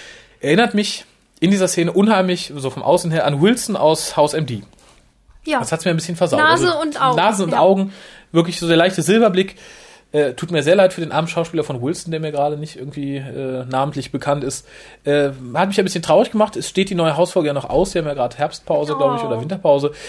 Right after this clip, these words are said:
Speaker 1: Ich bin mal
Speaker 2: Jetzt
Speaker 1: gespannt.
Speaker 2: kannst du die nicht sehen.
Speaker 1: Nee, ich bin mal gespannt, wie viel Freude ich <laughs> haben werde,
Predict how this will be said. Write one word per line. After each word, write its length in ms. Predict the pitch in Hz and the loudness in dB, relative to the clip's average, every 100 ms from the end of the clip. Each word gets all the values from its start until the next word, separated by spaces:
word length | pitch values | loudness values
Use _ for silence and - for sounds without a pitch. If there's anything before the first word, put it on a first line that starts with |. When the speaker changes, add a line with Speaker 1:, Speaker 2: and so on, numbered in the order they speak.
| - | -12
Speaker 1:
Ich 140 | - - | -6 -2
bin 80 | |
mal 60 | 202 | 0
Speaker 2:
Jetzt 80 | 220 | 0
Speaker 1:
gespannt. 240 | - 311 | -2 0
Speaker 2:
kannst 120 | 240 202 | 0 0
du 60 | |
die 120 | 330 | 0
nicht 220 | 330 349 - | 0 0 -4
sehen. 400 | 302 294 233 262 | -4 -4 -4 -4
Speaker 1:
Nee, 120 | 170 | 0
ich 120 | 170 165 | 0 0
bin 80 | |
mal 80 | 202 | -2
gespannt, 300 | 196 - 190 | -2 0 -2
wie 20 | |
viel 140 | 190 202 | -2 -6
Freude 400 | - - 170 190 | -2 2 2 2
ich 140 | 165 | 0
<laughs> 20 | |
haben 200 | 214 208 | 0 2
werde, 240 | 170 160 | 2 4